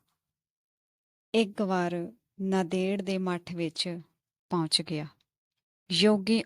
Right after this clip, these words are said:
ਔਗੜਨਾਥ ਦੀ ਤਾਂਤਰਿਕ ਵਿੱਦਿਆ ਅਤੇ ਯੋਗਾ ਅਭਿਆਸ ਵਿੱਚ ਨਿਪੁੰਨ ਮਾਧੋ ਦਾਸ ਆਪਣੀਆਂ ਸਮੱਸਿਆਵਾਂ ਅਤੇ ਰੋਗਾਂ ਦੇ ਇਲਾਜ ਲਈ ਆਏ ਸੰਸਾਰੀ ਲੋਕਾਂ ਅਤੇ ਅਗ-,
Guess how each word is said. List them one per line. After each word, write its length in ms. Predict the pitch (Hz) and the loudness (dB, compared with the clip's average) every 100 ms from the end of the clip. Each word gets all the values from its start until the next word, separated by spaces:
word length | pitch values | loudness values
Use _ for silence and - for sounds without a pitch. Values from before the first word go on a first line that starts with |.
| - | 2
ਔਗੜਨਾਥ 680 | 196 190 233 220 190 185 180 | 2 6 4 6 4 2 -2
ਦੀ 360 | 190 175 185 - _ | -2 -2 -4 -12 _
ਤਾਂਤਰਿਕ 520 | - 190 185 214 208 202 | 2 2 2 -2 -2 0
ਵਿੱਦਿਆ 480 | 180 165 202 208 - | 0 0 0 0 0
ਅਤੇ 180 | 170 185 | -2 -2
ਯੋਗਾ 480 | 170 175 175 208 - 202 | 0 2 2 0 0 -2
ਅਭਿਆਸ 500 | 175 185 156 156 175 | 0 0 -2 -2 -2
ਵਿੱਚ 300 | 175 170 180 | -2 -2 -2
ਨਿਪੁੰਨ 480 | 175 170 190 214 | -2 0 -2 0
ਮਾਧੋ 400 | 208 170 185 202 | 0 0 0 -2
ਦਾਸ 460 | 185 165 165 170 - - - - - _ | -2 -2 -2 -4 -4 -8 -20 -20 -20 _
ਆਪਣੀਆਂ 520 | - - - 233 240 240 | 0 2 2 0 0 0
ਸਮੱਸਿਆਵਾਂ 800 | - 190 - 185 175 175 202 - 190 | 0 0 0 0 0 0 -2 -2 -6
ਅਤੇ 280 | - 190 | -2 0
ਰੋਗਾਂ 480 | 180 165 151 185 180 170 _ _ _ _ _ _ _ _ - 208 | 0 -2 0 2 2 -2 _ _ _ _ _ _ _ _ -6 2
ਦੇ 140 | 226 226 | 2 2
ਇਲਾਜ 500 | 214 196 170 175 196 | 0 2 4 2 2
ਲਈ 240 | 214 202 202 - | 2 0 -2 0
ਆਏ 340 | 180 170 180 - - - - - _ | 0 0 -2 -8 -20 -20 -20 -20 _
ਸੰਸਾਰੀ 800 | - 220 214 202 214 180 185 240 | -6 -2 -2 -2 0 0 2 2
ਲੋਕਾਂ 420 | 208 180 - 214 - 196 | 2 -2 -2 -6 -4 -8
ਅਤੇ 400 | - 185 175 180 - - | -4 -4 -4 -10 -18 -6
ਅਗ-, 100 | 190 | -4